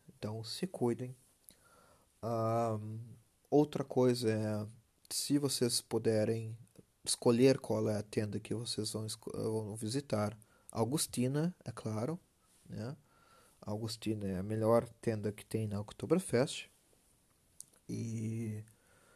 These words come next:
se vocês não conseguirem ter essa reserva, não conseguirem se organizar essa reserva aí, ah, não tem problema. Não,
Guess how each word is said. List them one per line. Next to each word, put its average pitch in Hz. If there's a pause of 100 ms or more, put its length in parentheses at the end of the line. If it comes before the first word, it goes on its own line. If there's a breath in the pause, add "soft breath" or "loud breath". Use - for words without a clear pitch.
(720 loud breath)
se -
vocês 196
não 160
conseguirem 139
ter 123 (160)
essa 110
reserva, 123
não 110
conseguirem 117
se 113
organizar 113
essa 117
reserva 120
aí, 131
ah, 123
não 135
tem 151
problema. 156 (160)
Não, 101